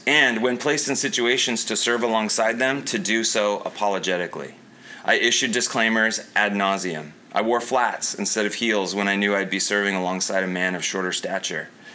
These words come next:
so I wouldn't be taller than he. I have ridden elevators in hotels packed with fellow leaders who were serving at the same event and not been spoken to, and even more awkwardly in the same vehicles where I was never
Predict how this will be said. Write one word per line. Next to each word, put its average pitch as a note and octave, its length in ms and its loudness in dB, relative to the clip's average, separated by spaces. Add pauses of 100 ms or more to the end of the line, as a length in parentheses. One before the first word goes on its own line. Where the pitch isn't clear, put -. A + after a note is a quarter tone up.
so G#2+ 200 0
I G#2 40 2
wouldn't G#2 260 -2
be F#2+ 80 -2
taller G2 360 0
than E2 180 -8
he. D#2 220 -12 (760)
I G#2+ 120 2
have A2 120 0
ridden C3 220 4
elevators B2+ 500 2
in A2 120 2
hotels A2+ 440 0
packed B2+ 340 0
with A#2+ 140 -2
fellow A#2+ 260 0
leaders G#2+ 440 2
who A2+ 100 0
were G2 100 2
serving A2+ 460 0 (400)
at G#2+ 140 0
the G#2+ 80 0
same A#2+ 600 2 (120)
event A2 580 0
and G#2 220 2
not A2 220 0
been G#2 100 0
spoken G#2+ 420 0
to, B2+ 360 0
and G#2+ 120 2
even A2+ 220 2
more A#2+ 160 2
awkwardly A2 500 0
in G2+ 120 0
the G2 40 -2
same G#2 220 0
vehicles G2 540 -2
where F#2 120 -2
I F#2 80 0
was F2+ 140 -4
never F#2 380 -2